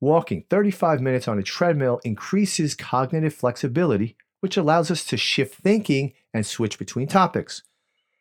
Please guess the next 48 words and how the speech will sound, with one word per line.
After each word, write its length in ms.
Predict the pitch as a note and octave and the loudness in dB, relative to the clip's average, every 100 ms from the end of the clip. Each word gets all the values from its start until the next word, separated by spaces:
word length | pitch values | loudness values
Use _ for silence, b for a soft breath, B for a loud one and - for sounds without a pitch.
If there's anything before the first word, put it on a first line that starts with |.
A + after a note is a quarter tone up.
| _ | _
The 80 | B2 | -4
more 240 | B2 D3 F3+ | 0 2 2
you 140 | F#3+ | 2
challenge 480 | - - C#3+ E3 D#3+ | 0 2 2 2 0
your 80 | C3 | 2
body, 480 | A#2+ A#2+ B2 B2 _ _ - | 2 4 2 -4 _ _ -4
the 80 | G2+ | 0
more 600 | A#2+ E3 F3 A2 A2 A2 | 2 4 6 6 4 0
you 120 | A#2 | -6
focus 600 | A#2 - C#3+ D3 F2+ - | -4 -2 0 0 -4 -4
your 80 | G2+ | -4
brain. 420 | F#2+ C#3+ A#2+ D2 - _ _ _ _ _ _ B B B B B B B B - | -4 -4 -4 -8 -14 _ _ _ _ _ _ B B B B B B B B -2
Now, 100 | C#3 | 0
I 60 | |
have 180 | E3 A3 | 2 2
a 60 | F3+ | 2
gift 240 | F3 - | 0 0
for 60 | A2 | -2
you. 140 | F#2 | -2
In 180 | - G3 | 0 2
the 100 | A#3 | 2
show 280 | - A3 G3 | 2 2 4
notes, 400 | C3 D#2+ - - _ _ _ | 2 0 -6 -18 _ _ _
I 100 | A#2+ | -2
left 280 | C3+ G3 G3 | 2 0 0
a 80 | A3 | -2
link 380 | C3+ A2 G#2+ - | 0 0 -2 -4
for 120 | C3 | -4
you 160 | C3+ | -2
to 100 | C3 | -2
download 460 | G#2 A#2+ B2+ C3+ A#2+ | 0 0 0 0 0
the 80 | G#2 | -4
first 460 | - C#3 D#3 D3+ | -2 0 0 -2
three 220 | - D#3 E3+ | -4 -2 0
weeks 360 | C3+ C3+ - | -2 -2 -2
of 160 | G#2+ F#2 | -4 -2
Walking 360 | A#2 B2+ D#3+ | -2 -2 -4
Insights 540 | A#2+ A2+ - G#2 G#2 - _ _ - | -4 -4 -4 -4 -4 -8 _ _ -4
and 180 | C#3 B2 | -2 0
the 80 | A2 | 0
log 300 | F2 F2+ - | -2 -4 -10
pages. 480 | - E3+ D#3 G2 G#2 | -8 -6 -4 -4 -6
You 80 | |
can 120 | - C#3 | -8 -6
check 380 | - D#3 A#2+ | -4 -4 -2
out 180 | D3 C#3 | -4 -4
this 160 | C#3 B2 | -6 -6
book 380 | - D3 C#3 | -2 -2 -2